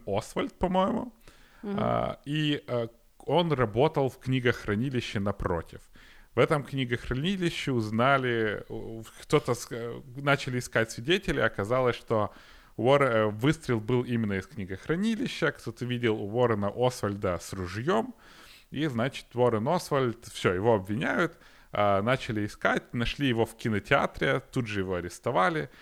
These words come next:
Speaker 1: Оказалось, что у Уоррена Освальда был не самый хороший день, он ещё при этом застрелил кого-то, какого-то полицейского, когда <laughs> куда-то шёл. Ну, то есть,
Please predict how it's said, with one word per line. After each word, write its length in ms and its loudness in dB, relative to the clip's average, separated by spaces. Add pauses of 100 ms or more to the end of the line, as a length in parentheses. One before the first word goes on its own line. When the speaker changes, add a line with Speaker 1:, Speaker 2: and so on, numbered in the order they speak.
(340)
Speaker 1:
Оказалось, 520 2
что 200 -2
у 80 0
Уоррена 360 4
Освальда 400 -2
был 220 0
не 140 -2
самый 400 2
хороший 440 -2
день, 340 2
он 100 0
ещё 200 -6
при 180 -2
этом 340 0 (360)
застрелил 680 0
кого-то, 500 2
какого-то 420 0
полицейского, 760 0
когда 300 -2
<laughs> 120 0
куда-то 320 4
шёл. 340 2 (520)
Ну, 80 0
то 140 2
есть, 320 -2